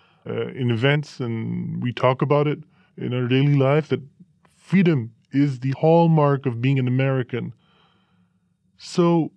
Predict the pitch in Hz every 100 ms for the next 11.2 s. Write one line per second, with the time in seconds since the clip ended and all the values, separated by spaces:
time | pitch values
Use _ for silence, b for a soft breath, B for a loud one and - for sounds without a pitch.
0 | - 151 185 160 156 - 143 135 - 135
1 | 120 113 113 _ _ _ - 143 170 202
2 | 165 151 - 151 131 127 135 120 151 127
3 | 127 127 127 120 135 - 123 117 - 123
4 | 147 143 120 117 135 147 139 139 - 226
5 | 202 196 214 220 185 147 143 135 127 135
6 | 139 135 127 127 123 127 135 139 135 -
7 | - b b b b b b b b _
8 | _ _ _ _ _ _ - 165 202 190
9 | 143 - - 180 196 196 190 120 104 151
10 | 165 - - 123 147 127 135 135 113 113
11 | 120